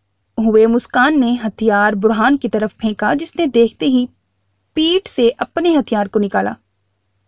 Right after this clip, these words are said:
"हिलना नहीं, हथियार फेंको नीचे।" मुस्कान और बुरहान के सर पर हथियार रखे वो बोले। सईद ने आवाज पर पलटकर रिंग में खड़े बुरहान और मुस्कान को देखा और फिर सामने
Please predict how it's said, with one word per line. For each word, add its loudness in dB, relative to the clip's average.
"हिलना 4
नहीं, 0
हथियार 2
फेंको 0
नीचे।" 0
मुस्कान 2
और 0
बुरहान 2
के 0
सर -2
पर -2
हथियार 0
रखे 0
वो 4
बोले। -2
सईद 0
ने 0
आवाज 0
पर -2
पलटकर 0
रिंग 2
में 2
खड़े 2
बुरहान 0
और 0
मुस्कान -2
को -6
देखा -4
और 0
फिर -2
सामने 0